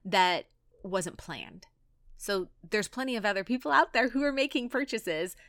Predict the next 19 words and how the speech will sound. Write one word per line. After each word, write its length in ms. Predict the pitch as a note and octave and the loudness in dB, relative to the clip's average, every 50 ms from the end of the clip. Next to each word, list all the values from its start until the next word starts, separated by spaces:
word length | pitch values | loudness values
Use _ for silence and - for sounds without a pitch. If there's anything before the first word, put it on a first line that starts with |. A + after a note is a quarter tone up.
| - _ | -12 _
that 140 | - - - | 0 0 0
weren't 220 | F#3+ A3 G#3 - - | 2 -2 -4 -4 -6
planned. 320 | - E3+ D#3 A#2+ - D#3+ | -8 -6 -6 -6 -4 -2
There's 160 | G3+ G#3+ G3+ | -2 -2 -2
plenty 340 | - - - C4+ C4+ C#4+ C#4+ | -4 -6 -6 -4 -4 -2 -4
of 100 | C4+ - | -6 -6
people 240 | - C4+ B3 B3 - - | -6 -6 -6 -2 0 0
out 180 | G#3 A3+ A#3 | 0 0 0
there 140 | - A3+ G3+ | -2 -2 -2
who 160 | - - A3 | -2 -4 -2
are 160 | G#3 G3+ G3 | 0 0 -2
joining 340 | E3+ - G3 G3 G3 F#3+ F#3 | -2 -2 -4 -4 -6 -6 -6
businesses 640 | E3 F#3+ F#3+ G3 G3+ G3 F#3 - F#3+ F3 F3 D#3+ E3+ | -6 -6 -6 -6 -8 -8 -6 -4 -4 -4 -4 -4 -4
where 300 | E3+ F#3 F3 F3 F3 - - | -2 0 2 2 0 0 -2
on 160 | F3 E3+ E3 | -4 -6 -2
paper, 520 | - - F3 F3 - - B3 C4+ D4 D4 - - - - - - | 0 0 0 0 0 -2 -4 -4 -4 -6 -8 -14 -18 -20 -8 -4
it 120 | G3+ G3+ - | -4 -2 -2
actually 300 | G3 G3 - - G#3 G3 | -2 -4 -2 -2 -4 -2
makes 280 | F#3 F#3 F3 - - | -2 -2 -4 -6 -8